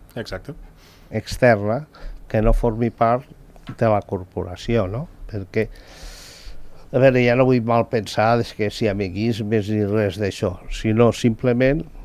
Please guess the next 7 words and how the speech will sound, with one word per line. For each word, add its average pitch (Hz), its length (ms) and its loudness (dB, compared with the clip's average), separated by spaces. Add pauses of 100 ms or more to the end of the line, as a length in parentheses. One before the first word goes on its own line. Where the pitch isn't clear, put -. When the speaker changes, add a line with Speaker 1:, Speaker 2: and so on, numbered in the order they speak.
(180)
Speaker 2:
les 117 200 -2
coses 131 380 2
fetes 131 380 -2
per 117 220 0
humans 127 600 0 (100)
poden 123 580 0
tenir 110 380 -2